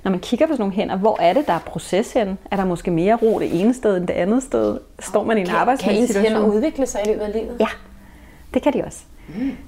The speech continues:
Speaker 1: Det eneste, der ikke udvikler sig, eller som ændrer sig, det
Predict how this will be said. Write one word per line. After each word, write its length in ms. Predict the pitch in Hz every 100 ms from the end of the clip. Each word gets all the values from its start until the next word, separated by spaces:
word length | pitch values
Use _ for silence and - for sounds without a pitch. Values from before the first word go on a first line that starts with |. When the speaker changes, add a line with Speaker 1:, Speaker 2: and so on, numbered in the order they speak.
| -
Speaker 1:
Det 200 | - 277
eneste, 220 | 349 -
der 100 | 214
ikke 180 | 220 -
udvikler 420 | 247 220 214 175
sig, 180 | 170 - - - - - - -
eller 160 | 170
som 240 | - - 196
ændrer 260 | 220 247 277
sig, 160 | - - - - - -
det 140 | 302